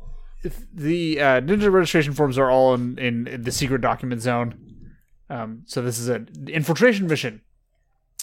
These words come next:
Um, they're like, "Skia, how can you do, like, how do you, how are you, are you good at this?" And he's like, "Yeah, I was actually, uh, I was a ninja before. Before I was a photographer." I'm like, "Okay, cool."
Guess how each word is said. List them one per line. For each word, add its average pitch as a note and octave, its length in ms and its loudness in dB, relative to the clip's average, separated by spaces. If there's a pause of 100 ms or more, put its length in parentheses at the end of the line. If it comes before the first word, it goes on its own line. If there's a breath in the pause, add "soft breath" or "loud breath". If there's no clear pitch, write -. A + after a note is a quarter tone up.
(680)
Um, A2+ 400 -2 (160)
they're E3 180 2
like, D#3+ 160 6
"Skia, F#3+ 460 2 (160)
how A3+ 160 2
can D4+ 180 -2
you C#4+ 260 -2 (200)
do, F#3 260 -2
like, D3 180 2
how F#3 100 2
do A3+ 60 2
you, A3 160 -2
how F#3 160 2
are B3 80 -2
you, G#3 280 -4
are D#3 80 4
you E3 160 0
good F#3+ 180 6
at A#3 80 -8
this?" D4 360 -2
And E3+ 80 -8
he's D3 140 0
like, C#3 120 0
"Yeah, D#3 160 8
I - 40 4
was C3+ 200 0
actually, C3+ 420 0
uh, A#2 240 -2
I - 420 -14
was C3+ 120 0
a - 20 2
ninja C#3+ 260 2
before. A#2+ 400 -6 (1600)
Before C3 260 0
I A2+ 40 2
was A2 100 -2
a G#2+ 60 -14
photographer." A2 560 -10 (1120)
I'm C#3 60 -8
like, B2+ 160 -2
"Okay, C#3+ 200 2
cool." A#2+ 240 0